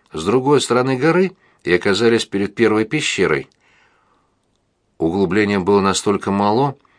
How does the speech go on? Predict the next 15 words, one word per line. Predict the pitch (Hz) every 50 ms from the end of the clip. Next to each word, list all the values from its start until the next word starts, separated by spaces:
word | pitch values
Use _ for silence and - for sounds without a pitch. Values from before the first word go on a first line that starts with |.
| _ _ _
что | - - - - 95 90 82
проползти | - 95 98 - 120 123 127 123 - - 175
туда | - 117 87 92 90
мог | 92 127 143 -
только | - 147 139 131 - 135
один | 131 127 135 147 139
человек. | 127 - 147 151 143 127 98 76 - - - _ _ _ _ _ _ _ _ _ _ _ _ _ _ _ _
Я | - 73 80 90 87 87 85
вел | 78 80 90 95 95
его | 95 92 90 85
в | 78 -
пещеристые | _ 85 80 - - 95 90 85 80 - - 87
скалы, | 85 - - - 92 95 104 110 107 107 101 101 _ _ _ _ _ _
иногда | - 82 92 104 110 151 151
пригибаясь, | - - 190 - 82 95 90 78 113 120 131 135 127 120 - -